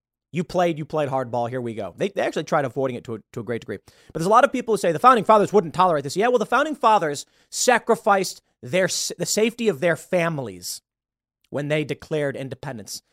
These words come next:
War was upon them. And they knew that by signing this, not only were they putting themselves at risk, they're putting their families at risk.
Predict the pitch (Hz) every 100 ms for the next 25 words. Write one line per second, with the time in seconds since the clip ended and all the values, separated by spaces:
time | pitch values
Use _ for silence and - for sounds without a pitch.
0 | _ - 120 170 240 220 - 117 - 165
1 | 160 151 117 98 _ _ _ _ - 151
2 | 170 247 247 233 214 214 220 - 165 151
3 | 151 143 135 - _ _ - 127 190 -
4 | 220 214 185 160 151 147 127 - 127 120
5 | 101 117 165 - 196 202 95 92 104 -
6 | - -